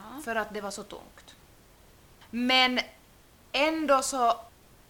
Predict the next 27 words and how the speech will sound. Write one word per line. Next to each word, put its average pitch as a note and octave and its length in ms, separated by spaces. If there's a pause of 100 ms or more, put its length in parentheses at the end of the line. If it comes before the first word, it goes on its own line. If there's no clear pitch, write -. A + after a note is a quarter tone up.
(340)
Den B3 180
här C#4 80
känslan D4+ 500
av A#3+ 200
att A#3 240
vara A#3 320
ute G#3+ 240
i - 20
spåret G#3 520
och G3+ 100
ute G#3 240
i G3 40
skogen G3 460
nu F#3+ 80
när F3 200
det F3 140
är E3+ 40
så F3+ 120
där F3+ 100
mycket F3+ 320
snö F3+ 240
på E3+ 120
träden E3+ 360
och E3+ 80
på F3 80
marken, E3+ 440
så... F3 160